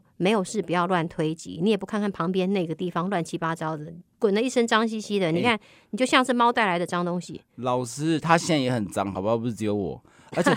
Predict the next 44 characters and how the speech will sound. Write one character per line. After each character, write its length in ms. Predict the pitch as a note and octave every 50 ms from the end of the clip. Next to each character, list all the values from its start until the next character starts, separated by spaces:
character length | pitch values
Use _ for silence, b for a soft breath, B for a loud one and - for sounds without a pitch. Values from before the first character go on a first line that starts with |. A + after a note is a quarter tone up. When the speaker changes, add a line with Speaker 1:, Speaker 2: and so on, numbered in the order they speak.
| - A3+ F#3+
Speaker 1:
<laughs> 200 | F#3 E3 - -
Speaker 2:
老 100 | C#3+ E3+
师， 80 | G3+
我 80 | G#3 E3+
跟 180 | C#3+ F#3 G3
你 40 | F#3
讲， 180 | D#3+ D3+ A2+ G#2
我 80 | A2
要 80 | B2+ D3
再 160 | - D#3+ D3+
澄 200 | B2+ - C#3 A2 G#2
清， 200 | - C3 B2+ A#2+
真 220 | - D#3+ D#3 D3
的 80 | C3 A2
不 180 | - G#2+ A2+
是 160 | A2+ A#2+ C3+
我 240 | C#3 A#2 G2+ F#2 G2 G2
先 220 | - A#2 A2+ A2
打 140 | G2 F2+ - -
他， 180 | E2 F2 E2+ F#2+
不 120 | - D#3+
然 120 | E3+ C#3+ C3
我 80 | A#2+
叫 140 | A2 - A#2+
他 60 | B2+
过 180 | C3 - C3 A2+
来， 120 | F#2 D#2 F2+
我 40 | G#2
们 60 | A#2+
俩 140 | A#2 A2+ A#2
在 100 | B2 A#2
这 80 | C3+
里 100 | A#2+ G#2+
示 220 | F#2+ - - C3 G#2+
范 160 | A#2+ A2+ G#2+
一 20 |
次 120 | G2+ A2 G#2
给 120 | - G2+
你 80 | F2 E2+
看。 180 | - F#2+ E2 - - -
Speaker 1:
哦， 80 | C4+
不 100 | C#4 C#4+
要， 120 | E4 E4 C4
Speaker 2:
啊。 60 | -